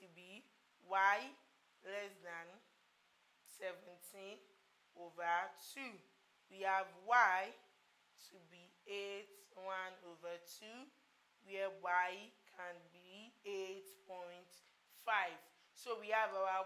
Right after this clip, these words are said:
y to be eight point five. Now, when y is zero, when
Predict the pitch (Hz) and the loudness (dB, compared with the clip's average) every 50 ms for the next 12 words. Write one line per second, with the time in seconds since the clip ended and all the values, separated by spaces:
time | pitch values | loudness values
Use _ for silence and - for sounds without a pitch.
0 | 190 214 240 269 262 269 285 294 302 302 - - - _ _ _ _ _ _ _ | 6 8 10 12 12 12 10 6 2 -2 -8 -18 -20 _ _ _ _ _ _ _
1 | _ _ _ _ _ _ _ _ - - - - 220 214 180 185 226 247 262 285 | _ _ _ _ _ _ _ _ -18 -16 -14 -14 -14 -14 -12 -8 -4 -2 -2 -2
2 | 302 - - - - _ _ _ 233 240 226 220 214 214 214 214 - - - - | -4 -6 -12 -20 -20 _ _ _ -2 0 0 0 0 -2 -4 -8 -12 -18 -20 -14
3 | - 226 196 190 190 185 - - - 220 185 175 175 - - - - _ _ - | -10 -8 -8 -8 -10 -12 -16 -6 -2 -2 0 0 -2 -6 -14 -20 -20 _ _ -10
4 | 277 311 320 302 277 240 - - - - - _ - 294 370 415 - 381 359 320 | 0 6 6 8 8 6 2 -4 -12 -20 -20 _ -4 0 0 0 0 -2 -6 -10
5 | 302 202 202 277 277 277 277 285 269 - - 240 240 247 240 - - - - - | -8 0 4 6 8 8 6 4 2 -4 -10 -10 -10 -10 -10 -10 -12 -14 -16 -20
6 | 196 175 - 277 294 277 247 226 208 190 170 - - - _ _ _ _ _ _ | -16 -6 -2 -2 -2 0 -2 -4 -6 -6 -8 -12 -18 -20 _ _ _ _ _ _
7 | _ _ _ - _ _ _ _ - 240 254 262 262 262 | _ _ _ -20 _ _ _ _ -4 0 2 4 4 4